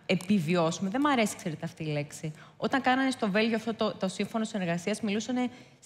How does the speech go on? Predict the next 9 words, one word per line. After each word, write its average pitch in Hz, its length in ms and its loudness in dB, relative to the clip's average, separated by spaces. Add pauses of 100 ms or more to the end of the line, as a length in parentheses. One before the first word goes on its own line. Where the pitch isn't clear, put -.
(100)
σχέδιο 240 560 2
για 196 220 6
ανάπτυξη 220 680 4
και - 140 -2
έτσι 214 180 -2
θέλουμε 165 260 2
να 147 60 -4
το 156 160 -6
δούμε. 151 320 -8